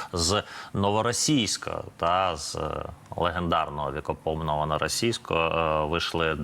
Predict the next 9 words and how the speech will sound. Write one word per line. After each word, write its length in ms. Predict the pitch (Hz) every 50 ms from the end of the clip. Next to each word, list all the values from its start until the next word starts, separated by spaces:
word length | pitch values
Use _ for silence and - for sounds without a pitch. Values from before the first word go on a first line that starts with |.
| 71 -
двадцять 560 | 80 90 98 101 - - - - 101 95 - - -
п'ятеро 580 | - 80 92 101 95 85 - - 76 76 78 76
аж, 400 | 85 85 82 80 - - - -
е, 180 | 82 80 78 78 78
російських 500 | 82 - - 92 85 - - - 85 -
кораблів. 760 | - 90 80 85 80 76 98 113 123 135 131 - - - 95 90 90 87
І 200 | 82 85 82 85
ось, 440 | 85 82 82 80 - - - - - -
е, 320 | 85 85 85 85 80